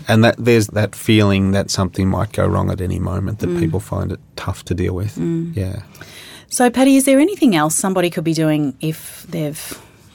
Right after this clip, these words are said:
Speaker 2: maybe gone into labour or something because of an insufficient cervix?
Speaker 1: Well, yes, it's an, it's an unusual situation, but occasionally, um, we'll see somebody with, in the early stages of a second trimester labour,
Speaker 2: Mm.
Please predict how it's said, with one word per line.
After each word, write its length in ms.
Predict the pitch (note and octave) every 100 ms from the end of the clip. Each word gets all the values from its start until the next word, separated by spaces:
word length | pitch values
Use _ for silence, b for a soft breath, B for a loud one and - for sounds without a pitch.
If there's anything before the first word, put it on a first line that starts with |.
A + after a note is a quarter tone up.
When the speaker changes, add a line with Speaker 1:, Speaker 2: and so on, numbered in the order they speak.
| -
Speaker 2:
maybe 280 | D#3 E3 E3
gone 160 | E3 E3
into 180 | E3 D#3+
labour 380 | D3+ D#3 D#3+
or 80 | D#3
something 400 | D3+ E3 D3+ D#3
because 240 | D#3 D#3+ D#3
of 60 |
an 60 | D3+
insufficient 580 | D#3 - D#3+ E3 D3 -
cervix? 540 | E3+ D#3 A3+ - - - B B B B C3+
Speaker 1:
Well, 200 | B2+ B2
yes, 300 | C#3+ G2 G2+
it's 140 | A2
an, 100 | A#2+
it's 160 | A2 A#2+
an 80 | A2+
unusual 440 | A2+ B2+ A#2 G2+
situation, 640 | - F#2+ G2+ G2 F#2+ G#2 G#2
but 100 | A2
occasionally, 920 | - E3+ F3+ C3+ A2+ G#2 F#2+ F#2+ - G2+
um, 320 | G2 G2+ G2
we'll 180 | G#2+ G#2
see 240 | - G#2
somebody 540 | G2+ G#2 F#2+ F#2 F#2+ F#2
with, 400 | F#2 G2 - - -
in 160 | G2+ G2
the 160 | G2 -
early 340 | A2+ A2+ G#2+ G#2
stages 880 | - G2 G2 F#2+ G2 F#2 - - - -
of 160 | F#2 F2+
a 60 |
second 360 | - F#2+ - F#2
trimester 460 | F#2+ F#2 F2 -
labour, 400 | E2+ F2+ F2 F2+ - - B
Speaker 2:
Mm. 240 | E3 D#3